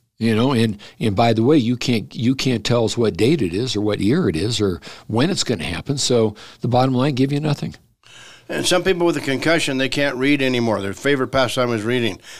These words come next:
Speaker 2: They can't work on their computer screen. If Brad and I told you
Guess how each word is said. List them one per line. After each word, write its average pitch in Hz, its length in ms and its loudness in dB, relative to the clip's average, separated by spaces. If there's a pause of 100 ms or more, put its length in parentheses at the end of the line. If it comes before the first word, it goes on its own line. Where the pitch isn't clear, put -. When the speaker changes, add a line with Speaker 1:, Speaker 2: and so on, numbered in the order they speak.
Speaker 2:
They 123 80 0
can't 147 220 2
work 143 180 2
on 139 80 0
their 131 80 2
computer 127 460 0
screen. 107 360 -6 (380)
If 160 380 2 (200)
Brad 143 460 4 (160)
and 117 160 0
I 139 220 4
told 135 420 2
you 131 300 4